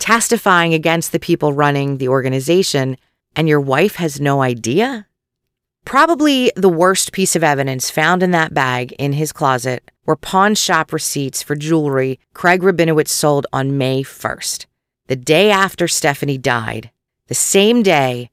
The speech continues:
Stephanie's family and friends were sitting Shiva.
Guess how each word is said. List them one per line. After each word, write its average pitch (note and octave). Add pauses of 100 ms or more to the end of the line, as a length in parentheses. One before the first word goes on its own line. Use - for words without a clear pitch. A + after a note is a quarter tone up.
(200)
Stephanie's G#3+
family F3+
and E3+
friends B2+
were C3+
sitting C3+
Shiva. B2+